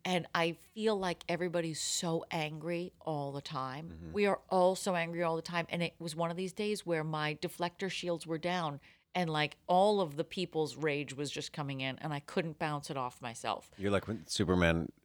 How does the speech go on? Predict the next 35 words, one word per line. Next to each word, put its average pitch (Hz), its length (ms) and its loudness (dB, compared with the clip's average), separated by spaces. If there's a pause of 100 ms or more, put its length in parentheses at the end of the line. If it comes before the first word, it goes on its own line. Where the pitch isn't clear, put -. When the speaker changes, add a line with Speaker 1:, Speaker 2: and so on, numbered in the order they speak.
Speaker 2:
uh, 82 300 2
got 82 140 4
rid 82 120 6
of 73 80 0
his 76 140 -2
powers. 76 500 0 (260)
Speaker 1:
Yeah. 247 280 4 (680)
Speaker 2:
Oh, 85 200 -2
that 78 120 -4
was, - 320 -6
that's - 280 -10
a - 40 -8
tough - 180 -4
Speaker 1:
That - 60 -6
was 170 120 0
Speaker 2:
scene. 156 100 2
Speaker 1:
upsetting. 160 400 -4
Speaker 2:
That's - 140 -10
a - 20 -4
tough 73 100 -8
scene. 69 380 -4
Speaker 1:
And - 100 -6
then 87 100 0
Speaker 2:
And 95 100 2
Speaker 1:
he - 20 6
Speaker 2:
you 98 40 6
Speaker 1:
was 98 100 4
Speaker 2:
were 165 40 2
Speaker 1:
like, 147 80 4
Speaker 2:
stuck 104 160 6
with 95 140 0
Margot 101 300 6
Kidder. 113 400 10
<laughs> - 60 -4
I - 80 8